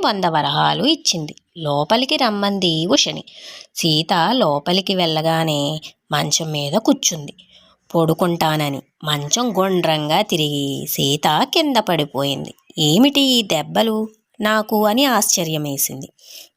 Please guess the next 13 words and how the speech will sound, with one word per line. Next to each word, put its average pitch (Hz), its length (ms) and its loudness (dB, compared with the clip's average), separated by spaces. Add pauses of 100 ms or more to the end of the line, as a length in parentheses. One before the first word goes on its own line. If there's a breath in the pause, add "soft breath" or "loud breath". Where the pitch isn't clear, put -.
మంచినీళ్లు 160 580 0
త్రాగాలని 180 880 0 (160)
చెంబు 151 240 -4
తీసుకుని 170 500 -2
త్రాగబోయింది. 262 880 2 (300)
కాని 165 220 2
దాంట్లో 165 720 0 (460 loud breath)
ఒక్క 233 320 0 (100)
చుక్క 175 240 -4
నీరు 196 380 0
లేదు. 156 300 2 (480)
నీరు 175 240 4
తెమ్మని 247 440 2